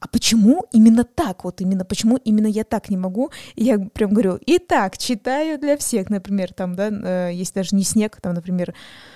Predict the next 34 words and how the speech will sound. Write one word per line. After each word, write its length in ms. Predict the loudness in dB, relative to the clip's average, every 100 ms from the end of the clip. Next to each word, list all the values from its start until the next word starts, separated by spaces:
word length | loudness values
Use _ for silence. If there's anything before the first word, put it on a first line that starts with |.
| -20 _ -4
а, 280 | -2 -2 -4
фог, 480 | 0 0 0 -10 -6
да, 300 | -2 0 -2
это 160 | -6 -6
у 20 |
нас 200 | -6 -4
туман. 460 | 2 4 4 -2 -6
Я 120 | -6
такая: 200 | -6 -6 -6
«Так, 300 | -4 -4 -4
читаю 400 | -6 -4 -4 -2
для 120 | -4
всех». 200 | -4 -6
И 80 | 0
я 120 | 2 2
потом 220 | 0 -2
читаю, 380 | -2 0 0 0
во-первых, 320 | 0 0 0
<laughs> 40 |
они 220 | -4 -2 -4
такие: 220 | -4 -6
«Что? 380 | -4 -2 0 -2
Что 320 | -6 -4 0
за 140 | 0
сложный 480 | 0 0 -2 0 -2
язык?» 420 | -2 -4 -4 -6
Я 60 | -8
такая 180 | -6 -4
говорю: 160 | -2
«Короче, 380 | 2 4 4 2
это 220 | -6 -6
значит 340 | -4 -4 -4 -2
то-то, 240 | -2 0
то-то. 420 | -2 -2 -4 -10